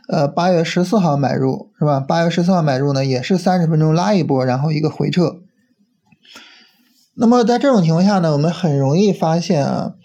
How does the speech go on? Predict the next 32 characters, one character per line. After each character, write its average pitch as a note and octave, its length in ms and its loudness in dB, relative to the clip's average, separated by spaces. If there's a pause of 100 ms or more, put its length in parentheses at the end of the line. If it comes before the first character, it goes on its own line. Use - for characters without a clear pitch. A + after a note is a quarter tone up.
(380)
那 A#3 100 -2
么 E3+ 180 2
我 D3 60 2
们 C#3+ 180 0
会 D#3+ 180 0
错 D#3 460 -2
失 D#3+ 480 0 (420)
最 G#3 220 2
早 C#3 260 -2
的 D3 140 -2
这 E3 120 0
一 D3+ 120 2
波 D3+ 300 -2
三 D#3+ 260 0
十 D3 80 0
分 C#3+ 140 -2
钟 D3 120 0
行 D#3+ 220 -2
情， - 300 -4
也 C#3+ 80 0
就 F3 100 4
是 G#3 80 4
八 G#3+ 200 0
月 G#3+ 120 2
十 F3 160 -2
三 G#3+ 180 2
号 G#3+ 140 2
的 D#3+ 80 2
这 E3 80 2
个 F3+ 80 2
上 G#3+ 220 2
涨 A#2+ 240 -4